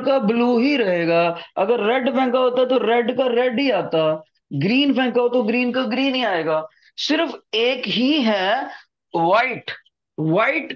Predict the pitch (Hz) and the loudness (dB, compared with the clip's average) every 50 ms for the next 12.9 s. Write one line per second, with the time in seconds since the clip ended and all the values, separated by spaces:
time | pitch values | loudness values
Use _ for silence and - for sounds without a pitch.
0 | - - - 208 214 220 214 226 208 190 196 233 202 156 175 185 180 156 160 202 | -16 -12 -4 -2 0 0 0 0 -2 -2 0 0 0 0 -2 -2 -2 -2 -2 -2
1 | 202 208 226 240 220 226 214 208 196 220 196 160 196 185 180 180 202 208 190 190 | -2 0 -2 0 0 0 0 2 2 0 0 0 0 0 0 0 -2 -4 -2 -4
2 | 180 170 170 170 156 147 165 190 202 160 170 156 139 - - - 131 123 120 117 | -2 0 0 -2 0 -2 -2 -4 -2 -2 -2 -2 -2 -4 -4 -2 -2 0 0 0
3 | 110 120 110 110 - - - - - - - - - _ _ _ _ _ _ _ | -2 -2 -2 -4 -6 -8 -10 -12 -12 -14 -14 -18 -20 _ _ _ _ _ _ _
4 | _ _ _ - 190 202 269 247 190 202 214 202 208 254 220 240 254 254 269 254 | _ _ _ -6 -4 -2 -2 0 2 2 0 0 -2 -4 -2 -2 -2 -2 -2 -2
5 | - 220 202 202 226 202 190 226 247 240 220 185 190 190 208 208 208 202 - 254 | 0 0 0 0 -2 -2 -4 -4 -2 -2 0 0 0 0 -2 -4 -6 -4 -4 -4
6 | 240 - 220 214 208 214 226 214 - 214 214 214 214 214 214 214 196 180 180 175 | -2 0 0 0 0 0 0 -2 -2 -2 -2 0 0 0 0 0 0 0 0 0
7 | 165 165 185 175 165 131 107 - _ _ _ _ _ _ _ _ _ _ _ _ | -2 -2 -2 -2 -2 -2 -4 -10 _ _ _ _ _ _ _ _ _ _ _ _
8 | _ _ _ - 202 208 202 220 240 214 202 240 233 233 214 202 196 196 208 214 | _ _ _ -2 -2 -2 -2 -2 -4 -2 -2 -4 -2 0 -2 0 0 0 0 0
9 | 214 202 175 175 202 202 214 233 226 - - - 156 143 135 143 143 135 131 - | -2 -2 -2 -2 -2 -2 -2 -2 -2 -6 -4 -4 -2 -2 -2 -2 -4 -6 -6 -8
10 | - 98 95 - - - - - _ _ _ _ _ _ _ _ _ _ _ _ | -6 -6 -6 -8 -10 -18 -20 -20 _ _ _ _ _ _ _ _ _ _ _ _
11 | _ _ _ _ _ _ _ _ _ _ _ _ _ _ _ _ _ _ _ _ | _ _ _ _ _ _ _ _ _ _ _ _ _ _ _ _ _ _ _ _
12 | _ _ _ _ _ _ - - 175 175 - - - - - 120 - | _ _ _ _ _ _ -6 -4 -4 -4 -4 -6 -4 -4 -2 -4 -4